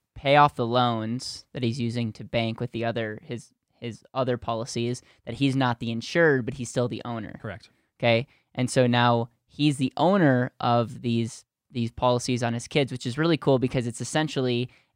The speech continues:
Speaker 1: a start. It's like, this is amazing. You get to control money and do real estate, but you're also establishing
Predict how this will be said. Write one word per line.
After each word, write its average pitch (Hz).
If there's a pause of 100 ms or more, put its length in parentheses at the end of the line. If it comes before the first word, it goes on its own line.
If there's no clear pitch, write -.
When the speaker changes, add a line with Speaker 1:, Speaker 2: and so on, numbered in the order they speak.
Speaker 1:
a 117
start. - (360)
It's -
like, 135
this 147
is 135
amazing. 117
You 120
get 120
to 117
control 147
money 131
and 123
do 127
real 131
estate, 117
but -
you're 117
also 123
establishing 120